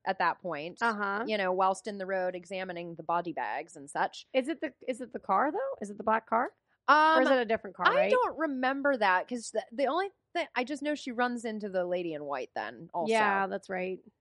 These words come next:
Speaker 1: Um, she, the lady in white actually gets in car with Marion.
Speaker 2: Oh, yeah. Yeah, yeah, yeah.
Speaker 1: Um,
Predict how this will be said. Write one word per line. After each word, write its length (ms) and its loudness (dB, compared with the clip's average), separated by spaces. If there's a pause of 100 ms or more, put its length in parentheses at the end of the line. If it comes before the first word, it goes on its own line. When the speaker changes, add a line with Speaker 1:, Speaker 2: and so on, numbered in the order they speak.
Speaker 1:
Um, 560 0
she, 160 -18
the 140 -2
lady 220 4
in 80 0
white 140 2
actually 280 -2
gets 520 -4 (720)
in 380 -2 (1160)
car 280 0
with 200 -6 (100)
Marion. 460 -8
Speaker 2:
Oh, 320 6
yeah. 340 2 (160)
Yeah, 160 0
yeah, 440 0 (560)
yeah. 340 4
Speaker 1:
Um, 220 -4